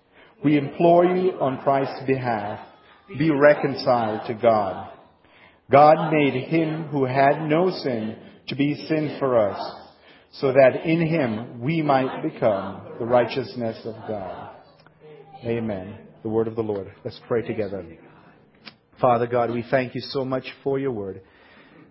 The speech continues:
I pray now your anointing on your servant. Uh, may he be hidden behind the cross of Christ. May your word come forth clearly, Lord. Would you meet us right at a, our point of need?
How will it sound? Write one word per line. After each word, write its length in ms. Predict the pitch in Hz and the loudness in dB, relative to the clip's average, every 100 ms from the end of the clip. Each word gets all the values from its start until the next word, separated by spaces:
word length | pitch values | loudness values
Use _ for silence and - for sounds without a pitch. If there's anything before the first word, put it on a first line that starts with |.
| _ | _
I 80 | - | -8
pray 260 | - 139 135 | 0 0 2
now 220 | 135 131 | 0 0
your 520 | 127 127 120 120 117 - _ | -2 0 0 0 -4 -14 _
anointing 480 | 131 120 123 123 131 | -10 -6 -6 -6 -8
on 100 | 123 | -8
your 120 | 120 | -8
servant. 580 | 110 - 127 120 123 123 - - | -8 -4 -4 -4 -8 -12 -20 -20
Uh, 160 | 110 107 | -16 -14
may 180 | 110 110 | -10 -10
he 200 | 107 120 | -8 -8
be 180 | 117 113 | -6 -8
hidden 460 | 104 135 120 123 120 | -4 -6 -4 -8 -8
behind 460 | 113 127 120 123 | -8 -8 -10 -8
the 60 | 113 | -10
cross 420 | - 123 113 110 | -6 -6 -6 -8
of 80 | 110 - | -18 -16
Christ. 460 | 123 117 120 - | -10 -10 -10 -14
May 300 | 120 117 117 - _ - - - _ - | -10 -8 -8 -12 _ -20 -20 -20 _ -6
your 180 | 123 | -4
word 340 | 120 123 127 123 | -2 -2 -4 -6
come 180 | 131 120 | -10 -8
forth 200 | 127 117 - | -8 -8 -8
clearly, 500 | - - 117 110 104 | -18 -6 -2 -2 -4
Lord. 360 | 104 101 101 104 - _ _ | -8 -10 -12 -14 -20 _ _
Would 100 | 127 | -6
you 80 | 139 | -4
meet 200 | 143 151 | -4 -4
us 80 | - | 0
right 220 | 135 139 | 2 4
at 120 | 139 | 2
a, 160 | 135 127 135 | -2 -4 -4
our 120 | 123 | -4
point 380 | - 139 127 131 | -2 -4 -4 -6
of 120 | 113 | -6
need? 400 | 113 117 113 | -6 -4 -6